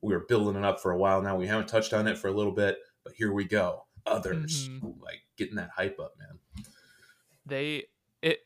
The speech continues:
Speaker 2: and it's funny because it's like, they, they do that, and then at the end of the episode, they kind of, the, you know, not to, I mean, we'll get there, but, you know, the whole question is, like,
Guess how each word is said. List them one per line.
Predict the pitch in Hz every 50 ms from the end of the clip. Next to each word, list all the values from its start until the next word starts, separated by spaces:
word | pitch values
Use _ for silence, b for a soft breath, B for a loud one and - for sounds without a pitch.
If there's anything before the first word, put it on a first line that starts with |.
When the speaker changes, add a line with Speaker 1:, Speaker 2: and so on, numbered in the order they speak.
| _ _ -
Speaker 2:
and | 165 165 165
it's | 156 -
funny | - - 156 165 180 175
because | 156 151 - 170 143 139
it's | 135 - -
like, | 139 127 123 - - - _ _ _ _ _ _ _ _ _ _ _ _ _ _ _ _ _ _ _ _ _ _ _ _ _ -
they, | - 147 143 139 143 139 - - -
they | 147 135 127
do | 123 120 - 147 156 170 165
that, | 139 135 123 120 120 120 127 - - - _ _ _ _ _ _ _ _ _ _
and | - 143 143 139
then | 135 135 135
at | 131 -
the | - 135 127
end | 123 139 143
of | 139 120
the | 123 131 127
episode, | 131 131 - 135 - - 131 120 120 120 120 123 127 131 _ _ _ _ _ _ _ _ _ _ _ _ -
they | 139 147 139
kind | 135 - 170 147 139 135 131
of, | 123 120 - - _ _ _
the, | 143 139 147 143 147 - - - 120 - -
you | 175 165 147
know, | 135 117 120 - _ _ _ _ _ _ _ _ _ _ _
not | - 143 139 135
to, | - 143 135 123 - _ _ _ _ _ -
I | 156
mean, | 147 139 139
we'll | 139 143
get | 131 143 139 -
there, | - 135 131 127
but, | - - 135 - - -
you | - 143 131
know, | 123 127
the | 123 123 143 135
whole | 147 160 143
question | - - 185 170 - - - 143 127
is, | 123 120 - -
like, | 127 120 -